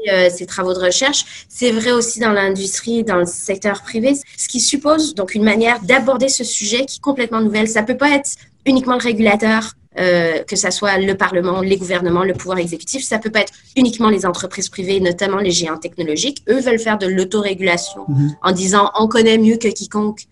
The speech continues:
Speaker 1: ces technologies », mais vu leur impact d'un point de vue de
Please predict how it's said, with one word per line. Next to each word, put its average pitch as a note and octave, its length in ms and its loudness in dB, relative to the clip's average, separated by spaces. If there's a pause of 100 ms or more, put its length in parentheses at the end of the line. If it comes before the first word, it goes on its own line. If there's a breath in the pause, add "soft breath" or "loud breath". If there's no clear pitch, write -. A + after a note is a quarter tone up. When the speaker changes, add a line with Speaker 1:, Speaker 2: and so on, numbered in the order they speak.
(160)
Speaker 1:
ces G#3+ 240 -2
technologies », G3+ 720 2
mais G3 160 4
vu C4 160 4
leur C#4 220 4
impact A3 640 -2
d'un F#3 140 0
point A3 180 0
de A3 40 2
vue A3 180 -4
de F#3 240 2